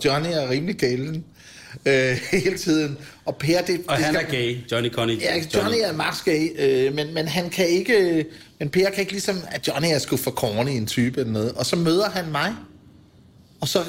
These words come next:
Speaker 1: er vi sammen op i, øh, Jægerspris skov, eller hvad fanden, en eller anden skov.
Speaker 2: Fysisk, altså, er I sammen deroppe så?
Speaker 1: Ja, vi laver faktisk en scene, hvor vi skal have sådan en sexscene hjemme hos mig, hvor min daværende kæreste Maja, hun snitter sådan en gulerod, så s-,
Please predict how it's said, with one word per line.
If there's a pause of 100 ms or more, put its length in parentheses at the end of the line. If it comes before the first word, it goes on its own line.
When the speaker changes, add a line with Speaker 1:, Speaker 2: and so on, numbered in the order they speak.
Speaker 1:
er
vi
sammen
op
i,
øh,
Jægerspris
skov,
eller (160)
hvad
fanden,
en
eller
anden
skov.
Speaker 2:
Fysisk,
altså,
er
I
sammen
deroppe
så? (440)
Speaker 1:
Ja,
vi
laver
faktisk
en
scene,
hvor
vi
skal
have
sådan
en
sexscene
hjemme
hos
mig,
hvor
min
daværende
kæreste
Maja,
hun
snitter
sådan
en
gulerod,
så
s-,